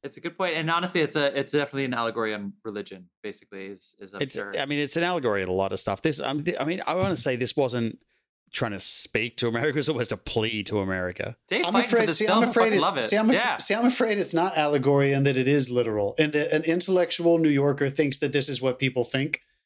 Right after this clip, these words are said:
Speaker 3: And I know he was trying to explore that, and I'm
Speaker 2: A
Speaker 3: not
Speaker 2: lot of
Speaker 3: saying
Speaker 2: them
Speaker 3: he didn't
Speaker 2: do,
Speaker 3: explore
Speaker 2: from what
Speaker 3: it,
Speaker 2: I've seen.
Speaker 3: but I still, I still felt like, dude, you just achieved your own, th-, th-, you're, you're, you're, you're a living failure of what you're trying to show us right now. There's a little bit of me that felt like he was projecting this movie onto everybody.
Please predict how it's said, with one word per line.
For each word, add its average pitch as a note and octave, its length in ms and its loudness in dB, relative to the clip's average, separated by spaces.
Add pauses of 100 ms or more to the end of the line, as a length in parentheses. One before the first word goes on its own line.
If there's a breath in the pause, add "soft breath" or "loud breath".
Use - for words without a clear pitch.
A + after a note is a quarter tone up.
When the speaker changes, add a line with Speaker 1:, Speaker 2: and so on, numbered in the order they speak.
(440)
Speaker 3:
And E3 100 -4
I G3 60 0
know G#3 160 2
he G3 140 0
was F#3 120 2
trying E3+ 360 2
to E3 160 2
explore D3 480 2
that, F#3 340 0
and D#3 100 2
I'm D#3+ 60 0
Speaker 2:
A F3 80 6
Speaker 3:
not - 0 -
Speaker 2:
lot F3+ 60 2
of D#3 80 2
Speaker 3:
saying G3+ 100 4
Speaker 2:
them E3+ 100 4
Speaker 3:
he E3 100 2
didn't C#3 240 2
Speaker 2:
do, D3 40 6
Speaker 3:
explore D3+ 400 2
Speaker 2:
from D3 120 4
what B2 100 2
Speaker 3:
it, - 20 -2
Speaker 2:
I've G2 100 -6
seen. E3+ 300 -2
Speaker 3:
but G3+ 160 4
I G3+ 120 0
still, G#3 300 2 (160 loud breath)
I F#3+ 100 4
still G#3+ 360 4
felt F#3 260 2
like, D3 220 2
dude, G#3 160 0
you F#3 80 -2
just F#3+ 240 0
achieved G3 400 2
your A#3+ 140 2
own, E3 440 2
th-, F3 220 -10
th-, E3+ 240 -2
you're, F#3 140 2
you're, F3+ 320 -2
you're, G3 200 0
you're F#3 180 2
a F3 60 4
living F3+ 380 2
failure F3+ 480 2
of C3+ 100 0
what D3+ 140 2
you're D3 100 0
trying E3 300 0
to C3 80 -4
show D#3+ 240 0
us B2 160 -2
right G2+ 180 -10
now. A2 200 -8 (560)
There's F3+ 120 4
a G#3 60 4
little A#3+ 200 4
bit G#3+ 120 2
of A3 80 2
me G#3+ 100 4
that G3+ 120 -2
felt G3 160 2
like E3+ 100 0
he G3+ 100 0
was F3 140 2
projecting E3 560 0
this D3 180 2
movie D#3 280 2
onto E3 360 2
everybody. A2+ 720 -2